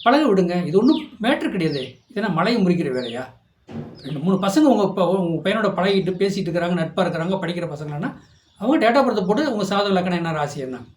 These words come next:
இது இப்படி வச்சு, ச-, இப்படி வச்சு நீங்க படிக்க வச்சீங்கன்னா, உங்க பையனும் நல்லா முன்னுக்கு வருவாங்க,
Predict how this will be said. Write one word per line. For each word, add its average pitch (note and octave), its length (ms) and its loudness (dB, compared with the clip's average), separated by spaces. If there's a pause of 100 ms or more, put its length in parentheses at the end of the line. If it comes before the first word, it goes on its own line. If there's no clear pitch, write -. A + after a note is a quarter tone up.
(120)
இது A3 300 -10
இப்படி G#3 220 -2
வச்சு, G#3 380 0
ச-, F#3+ 60 -6
இப்படி F#3+ 300 0
வச்சு D4 420 0 (440)
நீங்க E3+ 180 -2
படிக்க F#3+ 360 0
வச்சீங்கன்னா, F3+ 460 -2
உங்க F3 300 -2
பையனும் G3 500 0 (160)
நல்லா F3 240 -4
முன்னுக்கு E3+ 300 -2
வருவாங்க, D3 480 -6